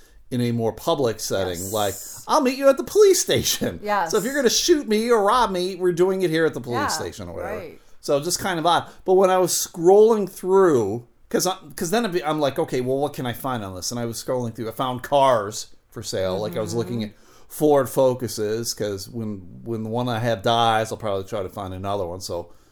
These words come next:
Speaker 1: I'm not in the market currently, but I was just looking. When I was looking for the Ford Focuses, I found something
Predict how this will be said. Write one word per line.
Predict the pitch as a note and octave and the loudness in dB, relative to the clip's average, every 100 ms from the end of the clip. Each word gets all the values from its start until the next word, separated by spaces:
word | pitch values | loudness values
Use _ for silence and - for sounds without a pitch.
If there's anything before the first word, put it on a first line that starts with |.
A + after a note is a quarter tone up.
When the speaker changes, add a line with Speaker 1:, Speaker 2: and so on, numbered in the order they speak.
| _ - | _ -6
Speaker 1:
I'm | |
not | C3 C3+ C3 | -2 0 0
in | B2 | 0
the | |
market | B2 A#2+ - - | 0 0 -2 -8
currently, | - F#3 C3 A#2 | -4 -4 -4 -2
but | A2 | -2
I | G#2+ | -2
was | G#2+ | -4
just | G2 | -6
looking. | B2 B2+ A#2 F#2+ | -2 -2 -2 -8
When | A#2+ C#3 | -6 -4
I | |
was | C3+ A#2+ | -4 -4
looking | D3+ F#3 E3 C3+ | -2 -2 -2 -6
for | |
the | B2 | -6
Ford | D3+ C#3 B2 | -4 -4 -2
Focuses, | D#3+ E3 A#2+ G2 - - - - - | -6 -6 -8 -12 -12 -14 -16 -20 -6
I | C#3+ F3 | 0 0
found | F3+ E3 D3 B2 | 0 -2 -2 -2
something | B2+ G#2+ A2+ G2 F#2+ | -4 -6 -6 -6 -8